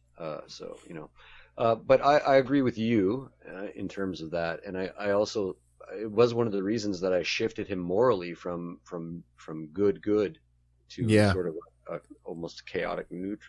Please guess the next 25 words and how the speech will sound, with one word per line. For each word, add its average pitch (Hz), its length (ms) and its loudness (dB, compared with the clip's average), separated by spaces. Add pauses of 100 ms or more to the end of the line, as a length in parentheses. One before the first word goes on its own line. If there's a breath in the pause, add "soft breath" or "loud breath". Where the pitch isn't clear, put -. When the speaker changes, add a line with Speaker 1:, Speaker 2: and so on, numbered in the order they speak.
(120)
Speaker 1:
not 90 240 -8
chaotic, 85 340 -8
but 92 120 -6
chaotic 107 480 0
good, 78 220 -6 (460 soft breath)
not 123 160 0
shifting 113 380 -2
in 98 80 -2
his 92 180 -6
alignment 92 440 -2
in 95 80 -10
terms 90 300 -8
of 82 100 -8
his 80 180 -8
goodness, 104 420 -4
but - 200 -10
shifting 90 380 -8
in, 82 220 -8 (600 soft breath)
in 87 120 -6
his 87 180 -10
alignment 82 460 -8
in 87 60 -14
terms 82 340 -10
of, 78 120 -8 (580)
uh, 69 140 -10